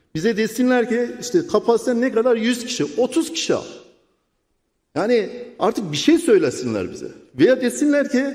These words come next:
şu, şu, şu kuralları getiriyoruz ve siz bu kurallara uymazsanız sizi kapatacağız. Sonuna kadar razıyız.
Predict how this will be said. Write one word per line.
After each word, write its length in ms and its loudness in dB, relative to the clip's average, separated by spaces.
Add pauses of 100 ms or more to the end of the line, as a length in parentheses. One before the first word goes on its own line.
(340)
şu, 180 0
şu, 140 -2
şu 180 -4
kuralları 380 4
getiriyoruz 720 0
ve 120 2
siz 320 -4
bu 120 -4
kurallara 340 4
uymazsanız 640 2
sizi 240 -4
kapatacağız. 600 2
Sonuna 540 0
kadar 260 4
razıyız. 560 -2